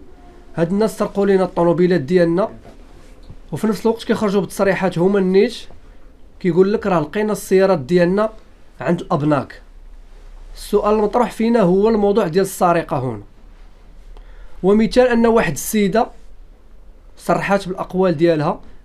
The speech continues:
كتقول باللي: "سرقوا لي السياره ديالي بدون مفوض قضائي بلا حتى شي حاجه".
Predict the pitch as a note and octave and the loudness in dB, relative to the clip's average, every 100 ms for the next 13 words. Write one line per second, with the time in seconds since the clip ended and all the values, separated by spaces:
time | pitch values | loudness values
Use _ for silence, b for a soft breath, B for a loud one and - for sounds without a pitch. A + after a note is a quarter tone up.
0 | - E3 C3+ G3+ F#3 G3 F#3+ F3+ - F#3 | -6 -4 0 0 2 2 0 -4 -2 0
1 | F#3 F3+ - E3+ E3+ E3 D#3+ D#3+ G3 D#3+ | 0 -2 0 2 2 2 0 2 0 0
2 | F3+ F3 E3 D#3+ E3 - D3+ D3+ F#3 E3+ | 0 0 -2 -2 -2 -2 -4 -4 -4 -2
3 | F3 F3+ F3 E3+ C#3+ C#3+ A#2 | -2 -2 -4 -4 -2 -4 -4